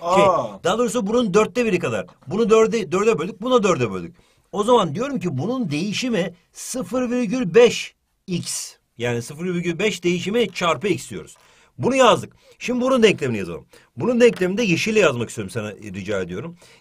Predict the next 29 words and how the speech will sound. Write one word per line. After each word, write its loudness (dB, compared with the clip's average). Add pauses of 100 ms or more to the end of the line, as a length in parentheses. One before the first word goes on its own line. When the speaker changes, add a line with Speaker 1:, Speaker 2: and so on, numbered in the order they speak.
Speaker 2:
Y 6
eşittir. -2 (260)
Bunun -2
başladığı 0
nokta 2
otuz -2
altı. 0
Zaten -6
bu -6
nokta -6
demek -6
ki -8 (300)
buradan -8
otuz -10
altı -2
kilometreymiş. -8 (340)
Burası -2
da -2 (220)
bak -10
burada -6
yirmiden -2
başladığı -6
için -12 (160)
yirmi -2
kilometreymiş. -8 (720)
Eyvallah. 0 (240)
Otuz 0
altı 4 (460)
artı, 4